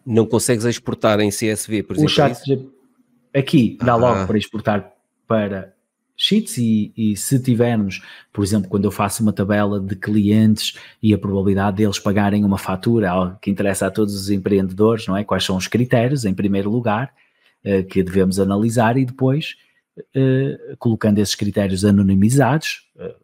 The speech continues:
Speaker 2: naturalmente não colocamos o nome da empresa, nós fazemos um trabalho antes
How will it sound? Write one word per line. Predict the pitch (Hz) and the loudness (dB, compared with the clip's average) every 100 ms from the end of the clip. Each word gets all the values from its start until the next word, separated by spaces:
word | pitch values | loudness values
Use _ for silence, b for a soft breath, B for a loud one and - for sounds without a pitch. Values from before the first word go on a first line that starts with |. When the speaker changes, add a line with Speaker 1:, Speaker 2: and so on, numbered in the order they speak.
| - | -4
Speaker 2:
naturalmente | 98 92 92 92 95 92 | -2 0 2 2 2 -4
não | 104 | -10
colocamos | 95 95 95 92 92 | -6 -4 -2 -2 0
o | 95 | 0
nome | 92 90 | 2 2
da | 98 | 4
empresa, | 127 101 101 120 107 | 2 2 0 0 -4
nós | 87 | -6
fazemos | - 90 92 90 | -8 -6 -6 -6
um | 92 | -8
trabalho | 92 92 90 92 95 | -6 -4 -2 -2 0
antes | 92 92 - - | 0 -2 -6 -12